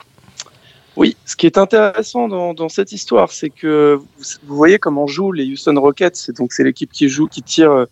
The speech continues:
le, le plus, qui prend le plus de tirs à trois points, euh, euh, par match. Et c'est même, on n'a jamais vu ça en fait jusque-là. C'est que,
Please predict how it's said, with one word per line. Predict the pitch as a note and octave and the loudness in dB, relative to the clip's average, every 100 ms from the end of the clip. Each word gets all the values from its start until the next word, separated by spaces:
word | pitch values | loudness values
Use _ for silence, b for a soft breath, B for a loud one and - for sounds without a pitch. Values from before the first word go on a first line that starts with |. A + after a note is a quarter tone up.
| B B B B | B B B B
le, | C#3+ C3+ C3+ | 0 4 4
le | C#3+ | 2
plus, | - F3 - | 0 -8 -6
qui | - | -6
prend | - | 0
le | C#3+ | 0
plus | G3+ E3+ | 0 0
de | |
tirs | F3+ F3+ C#3 | 0 2 2
à | |
trois | - D3+ | 0 -4
points, | D3 A3+ A3 E3 | -2 -2 -2 -4
euh, | C#3 B2+ C3+ _ B B - | -6 -6 -8 _ B B -2
euh, | C#3 C3 _ - D3 | 0 0 _ -10 -6
par | C#3+ C3 | 0 2
match. | D#3+ A3 - | 2 0 -4
Et | C3 | -12
c'est | - C3+ | -8 -6
même, | C#3 C#3+ | -4 -4
on | B2 A#2+ | -6 -4
n'a | A#2+ | -4
jamais | B2 B2+ | -2 -4
vu | A#2+ - | -4 -2
ça | F#3 F3+ | 2 2
en | C#3 | 0
fait | D#3 | -6
jusque-là. | C#3 B2 D3+ F3 | -8 -10 -2 -2
C'est | G#3 - | -2 -10
que, | C#3 - B2+ | -14 -10 -10